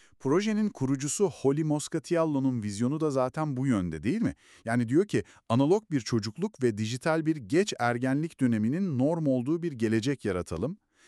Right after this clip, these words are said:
Ve bu sadece Little Silver'la sınırlı kalmamış anladığım kadarıyla. New York'tan Oregon'a altmıştan fazla farklı yerde benzer modeller uygulanmaya başlanmış.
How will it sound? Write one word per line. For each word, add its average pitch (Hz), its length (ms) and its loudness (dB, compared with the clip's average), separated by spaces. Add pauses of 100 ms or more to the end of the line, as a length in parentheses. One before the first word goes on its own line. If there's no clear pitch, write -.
(160)
Ve 110 120 0
bu 147 60 -2
sadece 165 460 0
Little 139 240 -2
Silver'la 156 520 0
sınırlı 123 400 0
kalmamış 185 520 -2
anladığım 92 440 0
kadarıyla. 82 560 -2 (360)
New 127 140 2
York'tan 175 500 0
Oregon'a 131 540 0 (260)
altmıştan 143 600 -4
fazla 139 300 -2
farklı 123 400 -4
yerde 143 420 0 (260)
benzer 135 460 2
modeller 143 540 0
uygulanmaya 110 680 0
başlanmış. 95 600 -4